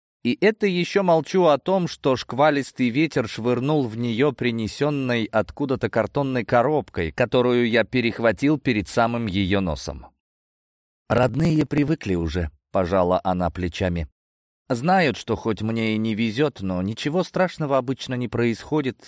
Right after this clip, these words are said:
серьёзных травм я не получаю, а несерьёзные я и сама уже лечить научилась. Я же целитель, хоть и слабенький, вот и справляюсь потихоньку. Да и не совсем одну они меня отправили. До Москвы за мной проводница присматривала,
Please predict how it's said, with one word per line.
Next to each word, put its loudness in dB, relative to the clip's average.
серьёзных -4
травм -2
я 0
не -4
получаю, -4
а 2
несерьёзные 2
я 4
и 0
сама 0
уже 0
лечить -2
научилась. -4
Я 2
же -4
целитель, -2
хоть -6
и -4
слабенький, -2
вот -4
и -2
справляюсь -2
потихоньку. -6
Да 2
и 2
не -2
совсем 0
одну 2
они -2
меня 0
отправили. 0
До 2
Москвы 0
за 2
мной 0
проводница -2
присматривала, -2